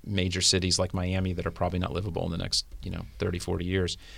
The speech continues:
And I've talked to the scientists behind this. I mean, these are not, these are not extreme, "Let's scare everyone." This is, like, reality now. We're gonna have to kinda deal with it. So we have to, but, but we're also, uh, you should know that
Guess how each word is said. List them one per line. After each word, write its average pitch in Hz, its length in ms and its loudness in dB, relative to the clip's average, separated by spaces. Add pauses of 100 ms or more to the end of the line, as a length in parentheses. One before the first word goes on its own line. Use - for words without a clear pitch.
And 127 60 6
I've 127 80 8
talked 139 240 12
to 127 60 6
the 104 80 8
scientists 95 460 6
behind 95 400 4
this. 85 160 2
I 101 40 2
mean, 92 100 4
these 101 120 4
are 104 60 4
not, 95 260 4 (800)
these 104 160 4
are 120 60 10
not 110 160 10
extreme, 104 580 6
"Let's 98 180 4
scare 104 240 8
everyone." 92 300 6
This 98 160 4
is, 107 140 2
like, 98 100 2
reality 92 460 4
now. - 200 -4
We're 104 60 -4
gonna 92 140 2
have 92 120 0
to - 60 -4
kinda 90 240 0
deal 92 220 4
with 90 100 2
it. 87 140 -2 (180)
So - 140 6
we 156 80 10
have 160 300 6
to, 92 120 2
but, 107 260 4
but - 180 4 (800)
we're 135 180 10
also, 151 460 10
uh, 113 40 6
you 147 240 4
should 151 160 4
know 139 180 8
that 107 180 8